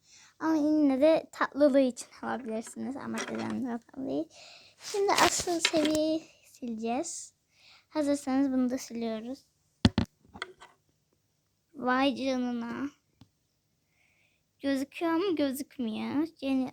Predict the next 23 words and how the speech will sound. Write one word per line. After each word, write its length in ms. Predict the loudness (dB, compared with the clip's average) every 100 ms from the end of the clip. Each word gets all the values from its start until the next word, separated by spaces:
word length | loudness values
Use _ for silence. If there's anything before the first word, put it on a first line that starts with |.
| -6
aşırı 440 | -6 -6 -4 -2
az 260 | -2 -2 -4
gözüküyor 560 | -6 -8 -12 -8 -8
da 200 | -6 -8 -10 _ _ _ _ -8
aslında 520 | -8 -8 -4 -4 -2
kamerada 540 | 2 6 6 6 4
gözükmüyor. 760 | 2 2 2 0 -8 -14 -12 -12 -14 _ _ _ _ _ _ _ -20 -20 -20 -20 _ _ -20 _ -8
Kameram 540 | 0 2 4 4 4
benim 300 | 4 4 4
bayağı 260 | 4 2 2
net 720 | 2 2 0 -4 -8 -6 -8 -6
de 60 | -2
aslında 600 | 0 -2 -4 -4 -2 -2
o 40 |
kadar 360 | 0 0 0 0
gözüktürmüyor. 720 | 0 -4 -10 -4 -2 0 -2
Bakın 260 | -6 -6
mesela. 420 | -6 -6 -8 -6 -6 -8 -12 -14 -14 -16 _ _ _ _ _ _
Daha 200 | -4 -2
da 60 | -2
iyi 200 | -2 -2
göstereyim. 680 | -4 -6 -10 -6 -2 -2 -4 -14 -20 _ _
Bakın. 320 | -6 -6 -8